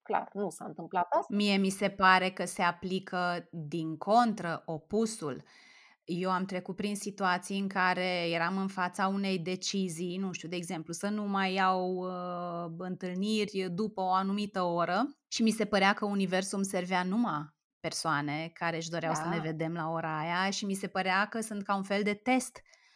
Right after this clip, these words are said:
Speaker 2: „Hai să văd, da, tu ai pus limita, dar
Speaker 1: Da.
Speaker 2: hai să văd dacă te și ții de ea.”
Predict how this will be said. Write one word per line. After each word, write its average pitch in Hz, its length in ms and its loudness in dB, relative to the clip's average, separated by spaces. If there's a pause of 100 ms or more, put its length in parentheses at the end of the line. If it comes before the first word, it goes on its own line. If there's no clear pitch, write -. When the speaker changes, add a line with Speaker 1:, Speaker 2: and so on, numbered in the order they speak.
(120)
Speaker 2:
„Hai 208 180 8
să 233 140 -2
văd, 226 220 2
da, 226 220 8
tu - 60 -2
ai 196 140 2
pus 247 200 2
limita, 170 420 0
dar 165 100 4
Speaker 1:
Da. 165 60 4
Speaker 2:
hai 196 140 2
să 214 140 -2
văd 202 240 6
dacă 214 240 4
te 202 120 -2
și - 180 -2
ții 208 260 0
de 180 120 6
ea.” 202 300 8